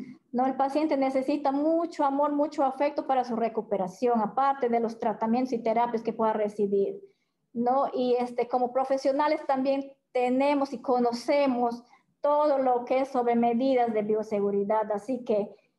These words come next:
eh, la responsabilidad está en nosotros también saber cómo cuidarnos y no transmitir ese, ese temor al, al, al paciente, ¿no? Más bien transmitirle el, el,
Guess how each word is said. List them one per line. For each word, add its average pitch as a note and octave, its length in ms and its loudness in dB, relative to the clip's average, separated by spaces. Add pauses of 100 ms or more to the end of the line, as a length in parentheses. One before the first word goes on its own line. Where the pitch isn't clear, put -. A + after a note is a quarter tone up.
(360)
eh, B3 120 2
la A#3 140 4
responsabilidad B3 600 2
está D4+ 120 0
en C#4+ 80 2
nosotros C4+ 480 0
también B3 400 -2
saber B3+ 340 0
cómo C4 260 -2
cuidarnos G#3+ 600 0
y G#3 60 -8
no B3+ 180 -2
transmitir B3+ 720 -2 (300)
ese, B3+ 720 0
ese C4 160 0
temor A#3+ 440 2
al, G#3+ 200 -2
al, G3+ 180 -2
al G3+ 160 -2
paciente, G3+ 640 -2
¿no? A#3+ 140 0
Más A3+ 260 -2
bien B3 260 -2
transmitirle A#3 800 0
el, A3 100 -2
el, G#3+ 280 -2